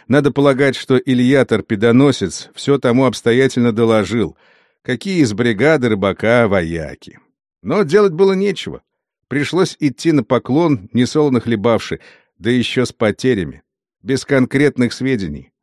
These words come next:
зато с кучей размышлений на тему, которые теперь рыбак представлял атаману,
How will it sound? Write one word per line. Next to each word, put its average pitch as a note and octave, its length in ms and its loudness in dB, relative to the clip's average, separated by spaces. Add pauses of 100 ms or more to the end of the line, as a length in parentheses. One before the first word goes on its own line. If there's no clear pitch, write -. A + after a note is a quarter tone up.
зато C3+ 340 -2
с - 80 -6
кучей E3 340 -2
размышлений D3 800 0
на G2+ 160 -2
тему, C#3 380 2 (260)
которые B2 380 -2
теперь B2+ 320 0
рыбак A#2+ 580 0 (260)
представлял D#3 600 0
атаману, A#2 720 0